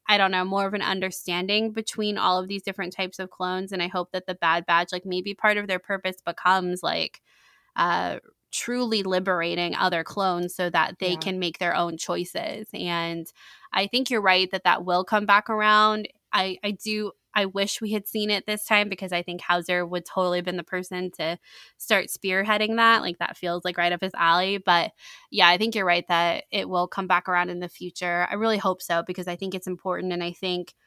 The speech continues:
Speaker 1: I think that could be really integral to who the Bad Batch are moving forward, honestly. We talk so much about what path they're gonna take. Are they gonna join the rebellion? Are they gonna follow Rex? Are they gonna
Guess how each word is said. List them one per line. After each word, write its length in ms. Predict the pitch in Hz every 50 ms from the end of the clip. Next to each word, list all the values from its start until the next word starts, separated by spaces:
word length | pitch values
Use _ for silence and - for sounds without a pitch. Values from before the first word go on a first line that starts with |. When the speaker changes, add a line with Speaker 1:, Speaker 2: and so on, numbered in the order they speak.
| _ _ _ _ _ -
Speaker 1:
I 120 | 196 214
think 160 | 202 254 277
that 180 | 269 247 208 -
could 440 | - - - 226 226 226 220 208 180
be 240 | 202 208 214 208 196
really 260 | 185 190 190 185 180
integral 720 | 175 - - - 190 196 196 196 185 175 175 170 175 175 - - -
to 580 | - 196 190 185 185 185 185 180 180 180 180 185 - _ - - - _ _
who 180 | - - 247 240
the 100 | 208 202
Bad 260 | 180 185 175 185 185
Batch 260 | 180 175 170 170 -
are 200 | 170 175 180 180
moving 300 | 180 175 175 170 175 170
forward, 440 | 165 - - 208 220 208 185 175 -
honestly. 480 | 143 170 175 175 175 165 - 170 180 180
We 80 | 175 180
talk 200 | 226 220 214 -
so 180 | - 220 208
much 200 | 190 190 196 - 208
about 180 | 196 180 -
what 180 | 190 185 - -
path 400 | - - - 180 180 196 190 - -
they're 180 | 208 190 190 185
gonna 200 | 196 180 170 170
take. 340 | - - - 202 185 175 -
Are 100 | 180 180
they 120 | 185 190
gonna 200 | 190 202 196 196
join 320 | 190 180 196 190 190 190 190
the 80 | 190
rebellion? 480 | 185 185 175 - 170 175 180 175 170 165
Are 80 | 170
they 100 | 175 180
gonna 160 | 175 190 190 185
follow 420 | - - 190 175 180 180 175 170
Rex? 320 | 170 165 160 - - -
Are 80 | - 180
they 140 | 175 180 175
gonna 300 | 185 180 180 175 180